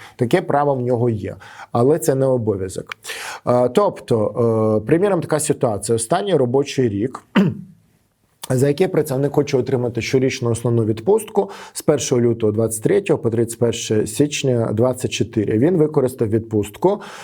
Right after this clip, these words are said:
в грудні двадцять третього, е, або в січні двадцять четвертого, тобто поточний робочий рік, він ще триває.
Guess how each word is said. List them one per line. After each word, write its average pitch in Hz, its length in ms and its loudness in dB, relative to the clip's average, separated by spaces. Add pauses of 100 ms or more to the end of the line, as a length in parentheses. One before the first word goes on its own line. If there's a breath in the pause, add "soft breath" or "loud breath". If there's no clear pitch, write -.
(100)
в 113 160 0
грудні 131 680 2
двадцять 120 400 0
третього, 147 560 2
е, 117 440 2
або 127 240 2
в - 60 -6
січні 123 360 -4
двадцять 117 360 -2
четвертого, 165 520 0
тобто 123 280 -2
поточний 131 540 0
робочий 120 440 0
рік, 151 220 -2
він 127 140 -2
ще 123 200 0
триває. 120 640 0